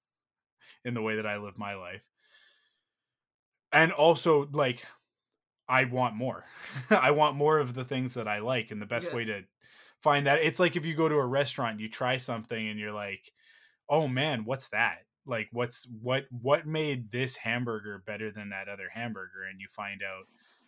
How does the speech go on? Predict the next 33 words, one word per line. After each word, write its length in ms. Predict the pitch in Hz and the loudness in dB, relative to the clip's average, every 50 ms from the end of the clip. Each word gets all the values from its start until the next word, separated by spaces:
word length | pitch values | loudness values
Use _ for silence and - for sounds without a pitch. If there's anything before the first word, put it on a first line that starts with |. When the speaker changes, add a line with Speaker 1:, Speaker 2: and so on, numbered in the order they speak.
| _ _ | _ _
Speaker 1:
"Oh, 180 | - 135 143 131 | 0 0 2 2
well, 200 | 113 113 113 113 | 0 -4 -6 -4
this 220 | 110 131 127 - | -4 -4 -4 -4
is 140 | 131 123 113 | -6 -4 -2
actually 480 | 120 117 117 113 - - 117 113 110 107 | 0 -2 -2 -2 -6 -10 -8 -6 -6 -6
a 120 | 101 101 | -6 -6
mix 380 | 101 104 107 110 110 - - - | -8 -8 -8 -8 -8 -10 -10 -10
of, 260 | 107 98 98 92 98 | -10 -12 -14 -14 -14
like, 340 | 104 101 95 92 90 87 _ - - _ _ _ _ _ _ _ _ _ | -14 -12 -10 -12 -12 -14 _ -20 -20 _ _ _ _ _ _ _ _ _
fifty 400 | _ - - 139 120 - - 120 | _ -4 -4 -4 -4 -2 -8 -8
fifty 400 | 110 - - - - - - 104 | -8 -6 -8 -8 -8 -8 -12 -10
sirloin 540 | - - - 120 113 110 107 107 107 104 101 95 | -10 -8 -6 -6 -6 -6 -8 -8 -8 -8 -10 -10
and 120 | 90 - | -14 -12
chuck." 320 | - - 117 95 80 - _ _ - _ _ _ - - _ _ _ | -12 -10 -10 -10 -12 -14 _ _ -20 _ _ _ -20 -20 _ _ _
And 100 | 117 123 | -4 -2
you're 80 | 127 127 | 0 0
like, 160 | 127 117 - | 0 -2 0
"Okay, 460 | 110 139 185 185 - - 101 104 123 | 0 0 0 0 -4 -10 -8 -6 -6
well, 400 | 127 117 120 123 123 120 117 113 | -6 -2 -2 0 0 0 -2 -6
then 300 | 110 107 120 117 113 113 120 | -4 -4 -2 -2 -2 -4 -2
I'm 180 | 110 123 139 139 | -2 -2 -2 -2
gonna 180 | 131 139 123 113 | -4 -4 -4 -6
try 260 | - - 120 113 113 | -6 -6 -4 -4 -2
and 160 | 113 113 107 | -4 -4 -4
make 180 | 113 113 110 - | -6 -6 -6 -8
a 60 | 107 | -10
hamburger 600 | 101 110 110 110 110 107 104 101 107 107 104 101 - _ | -8 -8 -8 -6 -8 -8 -8 -8 -8 -10 -10 -10 -14 _
with 200 | - 104 98 95 _ _ _ | -12 -12 -12 -12 _ _ _
fifty 280 | - 113 104 - - 101 | -12 -12 -12 -12 -16 -16
fifty 300 | - 107 95 - - 101 | -14 -14 -16 -16 -16 -14
sirloin 440 | 90 - - 92 92 92 92 92 92 92 | -14 -14 -14 -16 -20 -20 -20 -20 -20 -20
and 100 | 95 - | -20 -20
chuck 180 | - 95 90 | -20 -20 -20